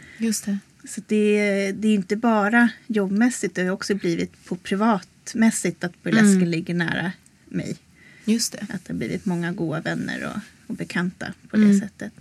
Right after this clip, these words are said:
Speaker 2: Jag ty-, det, säkert är det så för många, eh, eh, specialiserade, eller vad man ska säga, scener. Eh, eller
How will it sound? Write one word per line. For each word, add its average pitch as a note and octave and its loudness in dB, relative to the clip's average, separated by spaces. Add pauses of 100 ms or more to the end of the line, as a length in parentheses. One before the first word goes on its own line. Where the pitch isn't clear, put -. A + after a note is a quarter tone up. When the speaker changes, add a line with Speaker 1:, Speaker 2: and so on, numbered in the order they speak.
(1300)
Speaker 2:
Jag - -4
ty-, - -4
det, G3+ 0
säkert B3 4
är C4+ 8
det A#3 8
så G#3 2
för G#3 -2
många, A3 8 (440)
eh, A3 -4 (240)
eh, G3 0 (120)
specialiserade, F#3+ 4
eller F3+ 0
vad F#3+ -2
man F3 -2
ska - -8
säga, - 0
scener. F3+ 2 (540)
Eh, F3+ -4
eller G3 2